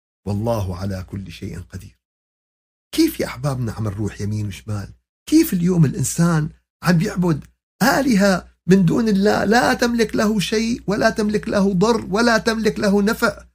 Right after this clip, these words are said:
ويعزب ويعرض ويلتفت عن من بيده ملكوت كل شيء؟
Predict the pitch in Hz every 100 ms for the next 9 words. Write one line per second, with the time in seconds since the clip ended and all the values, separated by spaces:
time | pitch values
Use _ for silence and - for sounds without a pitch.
0 | _ _ _ _ 127 135 170 160 160 139
1 | - _ _ _ - 135 160 196 208 202
2 | 160 120 _ _ _ - 143 233 240 220
3 | 180 190 165 _ _ - 185 208 165 -
4 | - 156 165 139 165 156 131 143 131 127
5 | - 131 117 - 120 - -